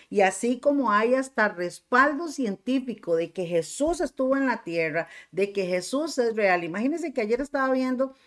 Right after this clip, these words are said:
en History Channel la noche, papi, em, que los científicos encontraron el lugar donde fue Sodoma y Gomorra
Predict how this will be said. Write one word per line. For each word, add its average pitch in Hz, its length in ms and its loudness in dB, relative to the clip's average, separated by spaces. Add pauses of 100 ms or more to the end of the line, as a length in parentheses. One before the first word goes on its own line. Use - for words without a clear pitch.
(120)
en 196 160 -4
History 233 460 -2
Channel 226 340 -2
la 185 80 2
noche, 208 300 -4
papi, 170 400 -6 (320)
em, 156 580 -2 (460)
que 226 140 6
los 214 180 2
científicos 247 1120 -4
encontraron 214 800 0
el 240 80 0
lugar 196 360 0
donde 160 280 -4
fue 151 200 0
Sodoma 277 600 4
y - 40 -2
Gomorra 247 600 -2